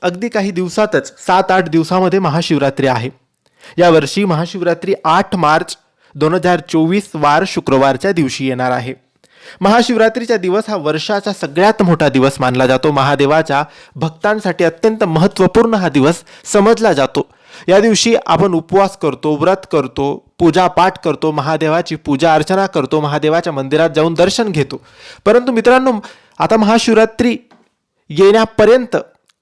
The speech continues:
आपण एका मंत्राचा जप केला तर महादेव प्रसन्न होतात, आपल्या इच्छा पूर्ण होतात आणि सोळा सोमवार केल्याचे पुण्यप्राप्ती आपल्याला होते. ज्यांचे कामं खराब होत आहेत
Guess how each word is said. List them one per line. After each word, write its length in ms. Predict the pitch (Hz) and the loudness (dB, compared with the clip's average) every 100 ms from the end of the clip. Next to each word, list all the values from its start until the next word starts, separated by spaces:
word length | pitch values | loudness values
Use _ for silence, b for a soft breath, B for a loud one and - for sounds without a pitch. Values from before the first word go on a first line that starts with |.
| _ - | _ -6
आपण 220 | 156 196 | -2 -2
एका 220 | 180 202 | 0 0
मंत्राचा 560 | 190 165 170 208 214 185 | 0 0 2 0 2 0
जप 220 | 156 185 - | 0 0 -2
केला 200 | 190 151 - - | -2 -2 -6 -8
तर 80 | 160 | -4
महादेव 460 | 156 143 151 180 220 | -2 -2 0 2 2
प्रसन्न 440 | 202 156 156 143 | 0 -2 -2 -2
होतात, 380 | 135 139 - 131 - _ _ b b b | -4 -4 -8 -10 -12 _ _ b b b
आपल्या 280 | 156 202 | 2 4
इच्छा 340 | 196 185 - 240 | 4 2 0 0
पूर्ण 280 | 240 208 202 | 0 0 0
होतात 400 | 170 156 - - - B B | 0 0 -2 -4 -8 B B
आणि 180 | 165 | 0
सोळा 440 | 208 - 196 208 240 | 2 4 6 6 4
सोमवार 540 | - 226 190 190 247 247 | 2 2 2 2 0 0
केल्याचे 380 | 208 196 190 220 | 0 0 -2 -4
पुण्यप्राप्ती 920 | 220 254 262 247 220 202 226 - 277 | -6 -8 -6 -4 -4 -2 -2 -2 -2
आपल्याला 380 | 226 - 156 156 | -2 0 0 2
होते. 520 | 143 147 - - _ b b b | 0 -2 -4 -12 _ b b b
ज्यांचे 300 | 151 160 156 | 0 2 2
कामं 420 | 175 - 165 165 190 | -2 0 0 2 0
खराब 300 | - 170 208 | 0 0 0
होत 200 | 196 175 | 0 -4
आहेत 200 | 160 135 | -4 -6